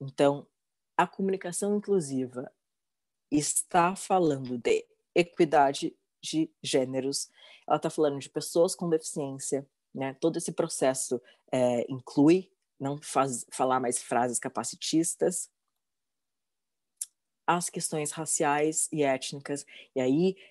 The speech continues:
a gente tem um guarda-chuva maior, que tem pessoas pretas, pessoas indígenas, pessoas asiáticas e, e outros, né, outras raças e etnias, não só pessoas pretas. E aí o L G B T Q I A mais, que é o que a gente tem falado aqui o tempo inteiro. Tudo isso faz parte da comunicação inclusiva.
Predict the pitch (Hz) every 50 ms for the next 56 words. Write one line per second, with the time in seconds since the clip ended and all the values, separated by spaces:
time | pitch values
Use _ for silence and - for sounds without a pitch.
0 | _ _ - 120 120 135 131 - - 135 131 135 131 123 127 120 - - 131 120
1 | 117 117 113 131 151 156 - - - - 123 - 120 - 120 117 - - - 151
2 | 151 151 151 127 - - - - - 123 - 120 120 120 117 131 147 151 139 139
3 | 127 123 - - 123 - - 120 113 123 120 120 117 117 127 135 139 139 - -
4 | - 135 127 123 123 - - 127 131 135 147 160 170 165 - - - 131 120 120
5 | - - _ - - _ _ - - 123 139 151 151 147 - - 131 139 151 156
6 | - - 123 - - - 104 101 - - 120 120 120 135 131 - - 117 123 143
7 | 143 139 135 135 135 147 - - 131 123 123 127 123 _ _ - - - 120 -
8 | - - - 143 147 156 - - 156 156 - - - _ _ _ _ _ _ _
9 | _ _ _ _ _ - - - - 160 185 180 151 139 143 143 - 139 143 131
10 | 135 131 131 143 131 135 - 131 123 - 147 147 143 135 127 120 120 123 131 -
11 | - - - - - - - 139 139 151 139 131 135 135 - - - 135 135 -
12 | - 123 123 123 127 135 127 - - - 127 127 - - - - - _ - 139
13 | 139 - 147 135 131 127 - 131 131 135 - 127 117 120 127 - - 190 180 196
14 | 175 170 - - 175 170 175 - - - 156 147 151 151 160 143 147 - - 143
15 | 143 143 139 139 151 143 - - 143 139 143 139 - 156 160 151 135 - 113 110
16 | 113 117 113 107